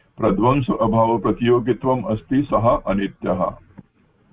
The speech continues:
सुलभतया वक्तव्यं चेत्, यस्य पदार्थस्य प्रागभावः अस्ति, अपि च प्रध्वंस अभावः अस्ति, सः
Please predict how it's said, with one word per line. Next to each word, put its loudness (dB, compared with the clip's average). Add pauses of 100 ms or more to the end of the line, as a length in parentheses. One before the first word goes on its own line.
(2250)
सुलभतया 2
वक्तव्यं 0
चेत्, 0 (840)
यस्य 2
पदार्थस्य 0
प्रागभावः 0
अस्ति, -4 (2000)
अपि 2
च 0
प्रध्वंस 2
अभावः 0
अस्ति, -2
सः 0